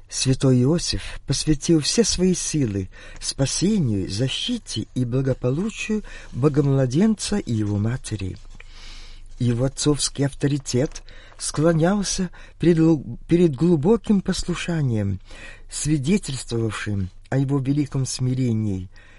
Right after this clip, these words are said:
каким была преисполнена также Матерь нашего Спасителя. Первые слова отрока Иисуса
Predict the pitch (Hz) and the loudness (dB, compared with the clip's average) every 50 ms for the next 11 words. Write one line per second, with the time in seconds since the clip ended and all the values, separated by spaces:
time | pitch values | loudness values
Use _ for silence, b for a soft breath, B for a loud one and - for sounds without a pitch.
0 | b b b b - 147 147 - - 151 147 135 113 127 123 123 127 127 - - | b b b b -2 -2 -2 0 0 2 2 4 4 2 2 2 2 0 0 0
1 | 123 123 120 - - - - 202 226 240 226 214 208 196 190 185 - - 180 170 | 0 0 0 0 -2 -2 0 2 2 4 2 2 2 2 0 0 -2 -4 -4 -4
2 | 143 139 156 156 B B B B B B 117 123 160 185 180 - - 180 - - | -4 -4 -6 -6 B B B B B B -2 -2 0 0 -2 -2 -4 -6 -6 -6
3 | - 120 123 127 123 - - 113 113 110 - - - 110 - - - 156 - - | -6 -4 -4 -4 -4 -4 -4 -4 -4 -4 -4 -2 -2 -2 0 0 -4 -6 -4 -4
4 | - 90 85 80 - - - - - - - - - - - - - - - - | -4 -4 -4 -6 -10 -14 -20 -20 -20 -20 -20 -20 -20 -20 -20 -20 -20 -20 -20 -20
5 | - - - - - - - - - - - - - - - B B B B B | -20 -20 -20 -20 -20 -20 -20 -20 -20 -20 -20 -20 -20 -20 -20 B B B B B
6 | B B B B B B B B - - 233 277 226 202 247 240 - - 233 233 | B B B B B B B B 4 6 6 6 6 4 2 2 2 2 2 2
7 | 233 240 277 269 - - - - 180 - - - 156 156 - - 139 - - 131 | 4 4 2 2 0 -2 -2 -2 -2 -2 -2 -2 -4 -4 -2 -2 -4 0 0 0
8 | 131 131 - - - 117 113 - - 135 147 160 | 0 0 0 -2 -4 -4 -4 -4 -4 -4 -6 -6